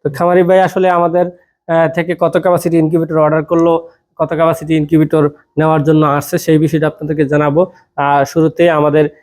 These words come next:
এই শিবপুর ইনকিউবেটর প্রতিষ্ঠানের অবস্থান কোথায়, সেই বিষয়টা আপনাদেরকে অবগত করি। আমাদের শিবপুর ইনকিউবেটরের প্রতিষ্ঠান হচ্ছে ব্রাহ্মণবাড়িয়া জেলার বাঞ্ছারাম থানা চরশিবপুর গ্রামে।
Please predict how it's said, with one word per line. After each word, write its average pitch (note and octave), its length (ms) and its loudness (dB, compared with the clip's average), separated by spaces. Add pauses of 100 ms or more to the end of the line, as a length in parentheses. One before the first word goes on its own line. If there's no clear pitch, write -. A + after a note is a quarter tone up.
(160)
এই D3 60 0
শিবপুর D3+ 320 -4
ইনকিউবেটর C#3 480 -4
প্রতিষ্ঠানের D3 480 -2
অবস্থান D#3+ 340 0
কোথায়, F3+ 200 0
সেই E3 140 0
বিষয়টা D3+ 300 0
আপনাদেরকে C3+ 380 -6
অবগত B2+ 360 -4
করি। D3 220 2 (500)
আমাদের G3 240 2
শিবপুর G#3+ 300 0
ইনকিউবেটরের F#3+ 560 0
প্রতিষ্ঠান G3 380 -4
হচ্ছে F#3+ 160 -6
ব্রাহ্মণবাড়িয়া E3 460 -2
জেলার D#3+ 240 0
বাঞ্ছারাম D#3 420 -4
থানা F#3+ 240 -6
চরশিবপুর D#3 460 -8
গ্রামে। D3+ 360 0